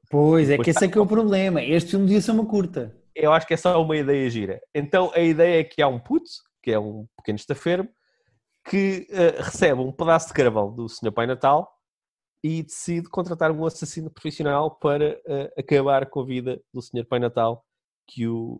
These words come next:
Speaker 2: eh, irritou.
Speaker 1: Esta premissa é perfeita, é espetacular.
Speaker 2: É,
Speaker 1: Eu adorava
Speaker 2: é
Speaker 1: ter
Speaker 2: uma
Speaker 1: tido esta ideia.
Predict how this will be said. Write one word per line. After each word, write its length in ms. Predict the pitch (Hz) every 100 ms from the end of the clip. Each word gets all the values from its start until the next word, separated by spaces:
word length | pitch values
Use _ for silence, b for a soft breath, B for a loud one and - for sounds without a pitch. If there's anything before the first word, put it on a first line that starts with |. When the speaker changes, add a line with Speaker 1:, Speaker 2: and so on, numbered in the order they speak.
| -
Speaker 2:
eh, 340 | 110 110 107 -
irritou. 520 | 110 120 104 110 120 _ _ _ -
Speaker 1:
Esta 240 | 113 143
premissa 460 | - 120 131 - 147
é 340 | - 131 139 - - -
perfeita, 640 | - - 139 - 113 113
é 40 | 143
espetacular. 720 | - 196 180 175 170 151 147 _ _ _ _ _ _ _ _
Speaker 2:
É, 120 | 240 370
Speaker 1:
Eu 140 | 339
adorava 300 | 196 247 240
Speaker 2:
é 40 |
Speaker 1:
ter 120 | 240 233
Speaker 2:
uma 80 |
Speaker 1:
tido 160 | 247 254
esta 140 | - 214
ideia. 420 | 214 240 151